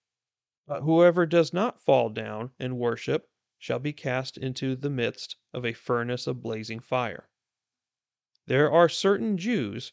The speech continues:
whom you have appointed over the administration of the province of Babylon, namely Shadrach, Meshach, and Abednego. These men, O king, have disregarded you. They do not serve your gods or worship the golden image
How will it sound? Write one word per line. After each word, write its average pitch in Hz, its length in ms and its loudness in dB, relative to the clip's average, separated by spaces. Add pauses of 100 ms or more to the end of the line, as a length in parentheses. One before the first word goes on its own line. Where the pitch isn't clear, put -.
(160)
whom 135 180 -2
you 143 100 0
have 151 120 0
appointed 196 680 -2
over 151 240 2
the 123 180 -6
administration 156 1000 -4 (240)
of 131 140 -4
the 113 60 -8
province 143 440 -2
of 147 100 -6
Babylon, 139 500 -4 (600)
namely 123 540 -2 (260)
Shadrach, 131 600 0 (160)
Meshach, 127 540 -4
and 120 120 -8
Abednego. 120 680 -4 (1000)
These 240 300 -2
men, 143 440 -2
O 123 220 -2
king, 117 420 -10 (100)
have 127 220 -2
disregarded 160 800 -4
you. 92 240 -14 (760)
They 143 180 0
do 139 220 0
not 233 260 -4
serve 160 320 4
your 120 160 -2
gods 110 580 -6 (160)
or 202 220 2
worship 170 440 0
the 156 100 -4
golden 147 420 0
image 143 520 -4